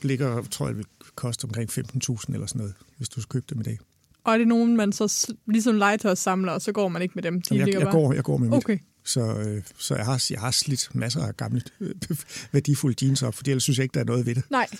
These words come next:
Speaker 2: okay, så du
Speaker 1: Så
Speaker 2: er
Speaker 1: hvis
Speaker 2: ikke
Speaker 1: jeg kan
Speaker 2: sådan en
Speaker 1: samle det, så
Speaker 2: skuffesamler?
Speaker 1: nej. Jeg var på et tidspunkt, hvor man s-, s-, jeg synes, det er sjovt at gå i, fordi det, man skal også vise, man har det.
Speaker 2: Mm.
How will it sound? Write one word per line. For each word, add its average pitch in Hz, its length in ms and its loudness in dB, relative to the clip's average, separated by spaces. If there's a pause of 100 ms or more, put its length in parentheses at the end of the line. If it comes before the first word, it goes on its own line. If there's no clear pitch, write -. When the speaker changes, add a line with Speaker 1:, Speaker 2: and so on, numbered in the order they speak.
(200)
Speaker 2:
okay, 208 200 2
så 226 120 -2
du 208 60 -2
Speaker 1:
Så 262 60 4
Speaker 2:
er 262 60 6
Speaker 1:
hvis 247 100 6
Speaker 2:
ikke 123 120 2
Speaker 1:
jeg 120 80 0
kan 247 80 4
Speaker 2:
sådan 202 180 6
en 143 60 4
Speaker 1:
samle - 100 8
det, - 100 2
så 214 40 4
Speaker 2:
skuffesamler? 131 380 2 (200)
Speaker 1:
nej. 117 120 -4 (840)
Jeg 127 100 2
var 131 100 2
på 151 120 -2
et 127 60 0
tidspunkt, 123 440 0
hvor 101 360 -4
man 117 120 -4
s-, - 560 -8
s-, - 140 -12
jeg - 100 -8
synes, 123 120 -6
det 143 100 -4
er 127 40 0
sjovt 139 260 0
at 139 60 -8
gå 127 180 0
i, 123 40 -2
fordi - 180 -2 (160)
det, 123 200 -2
man 123 100 0
skal 143 100 0
også 135 120 0
vise, 160 200 2
man - 80 0
har 139 160 2
det. 135 100 -4 (200)
Speaker 2:
Mm. 262 160 4